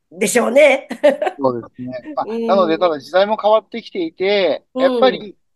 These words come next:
Speaker 2: あの、競争の時代から共生の時代というかですね、
Speaker 1: うんうんうんうん。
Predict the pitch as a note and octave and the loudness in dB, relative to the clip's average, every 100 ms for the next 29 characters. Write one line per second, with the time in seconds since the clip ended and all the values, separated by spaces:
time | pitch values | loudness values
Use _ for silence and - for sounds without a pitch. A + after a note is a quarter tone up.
0 | _ _ _ D#3 D3 C3+ B2+ G3+ A#3+ B3+ | _ _ _ -2 0 -2 -2 0 4 4
1 | B3+ B3 - A#3 A#3 A3 G3+ G#3+ G#3 G3 | 4 2 0 2 2 -2 0 2 2 2
2 | F#3+ F#3 F#3 - G#3 G#3 G#3 G3 G3 F#3 | 2 2 0 -2 0 0 0 0 0 -4
3 | - - - D3 D3+ C4 D#4+ C#4 C4+ C#4 | -8 -4 2 2 2 0 -2 0 0 -2
4 | C#4+ B3+ C4+ C4 B3+ C4+ A#3 F3+ | -2 -2 -2 -2 0 2 2 -2